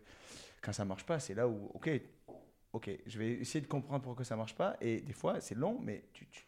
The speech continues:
tu, moi, c'est des jours, je, je, je, c'est un peu sadique, <laughs> mais c'est les jours que je préférais vraiment, où je, je sais que je progressais énormément. Et sur l'instrument,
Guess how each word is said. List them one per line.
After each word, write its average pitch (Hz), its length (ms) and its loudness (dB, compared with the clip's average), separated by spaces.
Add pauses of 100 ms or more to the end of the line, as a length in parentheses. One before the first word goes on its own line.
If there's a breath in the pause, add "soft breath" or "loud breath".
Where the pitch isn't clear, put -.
tu, 76 380 -10
moi, 120 100 4
c'est 131 160 2
des 127 140 4
jours, 147 200 6
je, 120 160 0
je, 104 60 -6 (160)
je, 101 200 -10 (300 soft breath)
c'est 98 120 -8
un 95 60 -4
peu 110 160 -6
sadique, 139 380 -4
<laughs> - 40 0
mais 151 140 8 (140)
c'est 135 120 2
les 135 80 6
jours 143 160 6
que - 60 -2
je - 40 -6
préférais 127 400 6
vraiment, 120 260 4
où 120 140 4
je, 110 160 -4 (100)
je 117 140 2
sais 165 260 6
que 127 80 2
je 113 60 -2
progressais 113 440 -2
énormément. 110 340 2 (340 soft breath)
Et 165 240 12
sur 135 160 2
l'instrument, 131 460 2